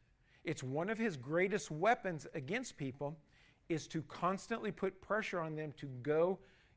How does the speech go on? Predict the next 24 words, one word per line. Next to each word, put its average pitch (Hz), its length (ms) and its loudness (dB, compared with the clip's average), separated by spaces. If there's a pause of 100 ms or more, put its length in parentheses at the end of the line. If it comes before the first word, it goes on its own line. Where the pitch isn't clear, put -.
in 156 120 0
certain 190 500 0
directions. 165 720 8 (420)
Now, 170 260 12 (920)
so, 180 340 12
uh, 160 340 12 (360)
what 202 260 12
we 196 100 8
see 233 240 8
in 220 80 10
this 175 160 8
verse 220 320 12
is 160 140 10
one 226 240 12
is 175 180 8
his 156 240 6
love 180 640 12 (360)
for, 202 680 12 (400)
you 165 140 2
know, 156 100 6
the 143 80 0
present 202 400 10
world, 170 420 10 (680)
uh, 165 320 12